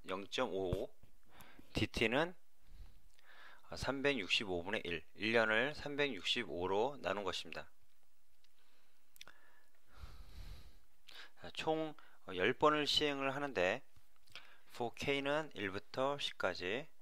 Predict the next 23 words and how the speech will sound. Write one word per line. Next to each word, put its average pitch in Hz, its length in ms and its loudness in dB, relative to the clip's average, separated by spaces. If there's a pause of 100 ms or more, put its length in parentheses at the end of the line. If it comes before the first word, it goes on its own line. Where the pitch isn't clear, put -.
(380)
for 95 180 -6
J는 110 540 4
일부터 95 580 2
N까지, 90 520 2 (160)
즉 101 260 -4
삼백육십오 98 1200 0 (400)
번을 92 320 2
제너레이트 104 480 4
합니다. 76 340 -4 (1800)
그러면은 101 520 2
I가 107 300 10
일일 95 240 6
때 98 340 4
에스 - 280 0
투는 113 440 -2
에스 - 320 -2
원 101 300 4
플러스 - 440 0
R, 92 380 8
에스 85 280 -2
원 98 180 0
디티 107 640 -4
플러스, 127 580 2